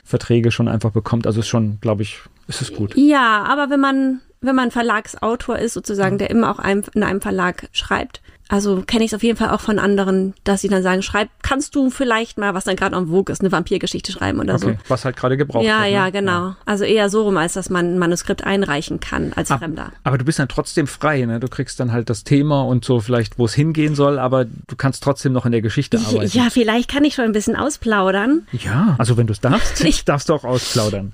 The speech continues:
Speaker 2: Ich glaub, ich darf.
Speaker 1: Ja.
Speaker 2: <laughs> Meine Verlegerin hat mich darauf hingewiesen, dass es eine ganz tolle Institution gibt in Osttirol.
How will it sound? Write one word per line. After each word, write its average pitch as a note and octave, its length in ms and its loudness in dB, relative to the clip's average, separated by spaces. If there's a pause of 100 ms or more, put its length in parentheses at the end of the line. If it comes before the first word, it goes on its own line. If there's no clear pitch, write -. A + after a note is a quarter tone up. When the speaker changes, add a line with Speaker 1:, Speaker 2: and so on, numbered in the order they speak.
Speaker 2:
Ich C4+ 140 0
glaub, B4+ 200 2
ich F#4 200 0
darf. G#3+ 580 -2
Speaker 1:
Ja. A#2 240 0
Speaker 2:
<laughs> - 60 2 (680)
Meine A3+ 460 2
Verlegerin A#3+ 720 2 (220)
hat - 400 -4
mich G3+ 220 2
darauf F3+ 220 -2
hingewiesen, D4+ 800 2
dass G#3 160 -2
es G3+ 140 -8
eine G3 340 2
ganz A3 240 0
tolle B3 220 2
Institution A3+ 600 2
gibt A#3+ 280 -2
in F3+ 320 0
Osttirol. G3 800 0